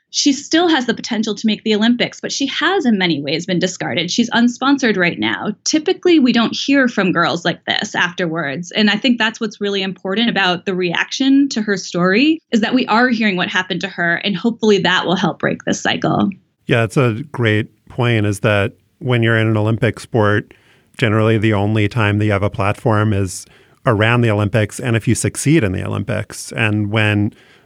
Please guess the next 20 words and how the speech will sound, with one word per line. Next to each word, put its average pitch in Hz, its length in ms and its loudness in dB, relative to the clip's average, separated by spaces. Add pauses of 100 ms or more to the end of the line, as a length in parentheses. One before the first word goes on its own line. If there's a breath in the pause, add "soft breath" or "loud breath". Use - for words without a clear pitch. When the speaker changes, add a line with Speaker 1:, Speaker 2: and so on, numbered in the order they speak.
(120)
Speaker 2:
that, 104 540 0 (140)
you 160 160 -4
know, 104 140 2
is 101 160 2
denied 117 760 0
you, 104 260 -2
you're 107 360 2
basically 107 920 -2 (280 soft breath)
silenced 110 640 0
and, 101 320 2
and 110 100 0
ignored. 107 460 2
So - 160 0
that's - 320 -4
great 110 460 0
that 104 340 0
you 104 120 0
were 98 120 2
able 98 340 0
to 92 480 -2